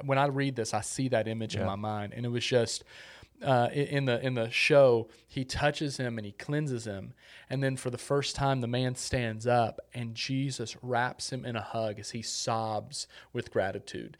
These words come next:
Speaker 2: Mm.
Speaker 1: And I just picture that, that he's not been touched, and now he's embracing the, the very person who healed him and
Speaker 2: Yeah.
Speaker 1: made him whole. And I think that's,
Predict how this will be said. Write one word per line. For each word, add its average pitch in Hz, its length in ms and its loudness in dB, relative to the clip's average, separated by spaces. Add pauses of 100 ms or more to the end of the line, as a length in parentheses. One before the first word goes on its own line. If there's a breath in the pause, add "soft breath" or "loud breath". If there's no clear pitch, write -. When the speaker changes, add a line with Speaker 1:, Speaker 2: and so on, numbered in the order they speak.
Speaker 2:
Mm. 92 120 -6
Speaker 1:
And 135 100 0
I 139 60 6
just - 360 0
picture 156 400 -2
that, 113 200 0
that 120 100 -2
he's 147 260 -4
not 139 160 -2
been 123 140 -2
touched, - 400 -4
and 123 80 -4
now 127 160 2
he's 135 200 -2
embracing 127 800 -2 (300 loud breath)
the, 123 300 4
the 127 100 -4
very 131 320 2
person 123 460 -4
who 110 160 -8
healed 120 580 -6
him 104 260 -8
and 110 120 -8
Speaker 2:
Yeah. 90 140 -2
Speaker 1:
made 104 120 -4
him 101 200 -10
whole. - 260 -8
And - 80 -6
I 117 80 -4
think 127 180 -4
that's, - 320 -4